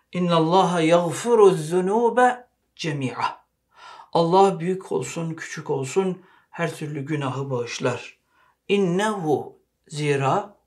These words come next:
"huve", o, "el gafur", çok bağışlamayan, bağışlamayı seven, "er rahim",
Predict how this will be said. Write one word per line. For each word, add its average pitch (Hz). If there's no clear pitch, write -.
"huve", 175
o, 185
"el 160
gafur", 151
çok -
bağışlamayan, 135
bağışlamayı 131
seven, 190
"er 160
rahim", 190